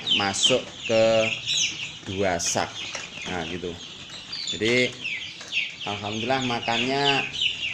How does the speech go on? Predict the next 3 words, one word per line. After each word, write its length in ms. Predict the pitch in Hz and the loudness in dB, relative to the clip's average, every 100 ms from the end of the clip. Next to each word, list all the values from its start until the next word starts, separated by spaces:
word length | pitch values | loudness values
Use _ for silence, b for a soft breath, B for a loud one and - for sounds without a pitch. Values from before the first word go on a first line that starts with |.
| - - | -6 -8
seneng 480 | - 127 127 143 190 - - - - | -2 2 2 2 -2 -8 -8 -8 -4
ya. 220 | 110 139 - - 127 - - - - - - | 0 0 0 -4 -4 -6 -8 -6 -6 -4 -4
Kesehatan 720 | 107 107 104 101 117 117 | -2 0 2 2 2 2